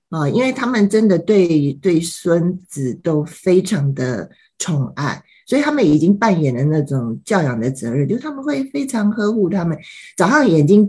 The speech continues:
张开就开始说：“今天变凉咯，要带外套。”然后你看，孩子他根本还没感受温度，他就已经被，被告知要穿外套，要不然就说：“等一下会下雨，记得带伞。”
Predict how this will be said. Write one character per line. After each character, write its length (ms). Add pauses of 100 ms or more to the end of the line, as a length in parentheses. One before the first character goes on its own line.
张 240
开 320 (300)
就 80
开 220
始 140
说 300 (320)
：“今 200
天 420 (140)
变 240
凉 280
咯， 320
要 100
带 220
外 220
套。” 380 (340)
然 120
后 140
你 100
看， 160 (200)
孩 180
子 140
他 100
根 140
本 100
还 120
没 140
感 260
受 260
温 220
度， 200
他 140
就 140
已 60
经 180
被， 280 (560)
被 200
告 200
知 280
要 120
穿 300
外 180
套， 320
要 80
不 60
然 100
就 140
说 240
：“等 100
一 60
下 160
会 200
下 340
雨， 200
记 160
得 140
带 280
伞。” 280